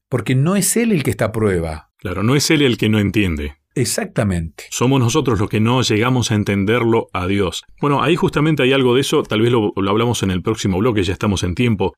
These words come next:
Speaker 2: pero que tiene que ver justamente con el conocimiento. Y el objetivo de Dios en este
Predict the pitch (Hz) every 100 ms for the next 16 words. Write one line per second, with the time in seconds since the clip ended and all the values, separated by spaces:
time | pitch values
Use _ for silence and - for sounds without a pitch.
0 | _ 98 95 107 131 147 135 151 - 175
1 | 147 143 160 160 - 135 147 165 147 139
2 | 156 156 - 208 151 85 82 - _ 87
3 | 107 113 - 123 196 208 202 185 170 175
4 | 165 - - - 113 107 113 - - 143
5 | - _ 131 120 117 107 104 98